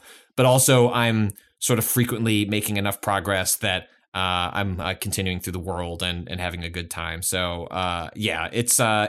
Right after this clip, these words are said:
it's good. I like it. It's got f-, like, fun metal vibes. Um, re-, it kinda reminds me of,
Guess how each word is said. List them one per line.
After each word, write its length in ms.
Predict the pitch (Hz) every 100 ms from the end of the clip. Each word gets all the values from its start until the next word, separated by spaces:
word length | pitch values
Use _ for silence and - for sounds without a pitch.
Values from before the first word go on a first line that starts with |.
| -
it's 120 | 170
good. 360 | 202 202 180 -
I 60 | 151
like 260 | 151 151
it. 180 | 147 139 _ _ _ -
It's 80 | -
got 80 | 131
f-, 200 | - -
like, 160 | 127 -
fun 480 | 131 120 120 117 139
metal 220 | 123 117 107
vibes. 600 | 110 104 104 98 98 95
Um, 460 | 110 104 101 98 113
re-, 180 | 131 127
it 160 | 135
kinda 180 | 139 156
reminds 380 | 123 117 120 110
me 140 | 117
of, 280 | 107 101